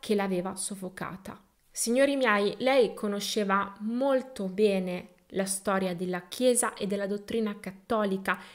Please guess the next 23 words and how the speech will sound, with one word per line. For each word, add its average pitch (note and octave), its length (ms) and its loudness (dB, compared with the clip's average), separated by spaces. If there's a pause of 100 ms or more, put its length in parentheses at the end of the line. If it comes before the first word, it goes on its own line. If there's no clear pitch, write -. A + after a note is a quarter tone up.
(120)
in A#3 140 0
maniera A#3+ 360 2
molto B3+ 540 0
precisa. F#3 840 -8 (120)
Quindi B3+ 420 6
le A#3 140 8
cosiddette A#3+ 720 4
confessioni G#3+ 1120 0
dei F#3+ 360 0
demoni F3+ 680 -2
in G3+ 60 -4
realtà G#3 340 -2
sono F#3+ 260 -4
cose G3 300 -4
che G3+ 100 -6
lei A3+ 260 0 (100)
aveva F#3+ 500 -6
appreso F#3+ 720 0
e F#3+ 60 -2
imparato G#3+ 540 0
nella F#3+ 220 0
sua G3+ 320 -6
abnorme G3 840 2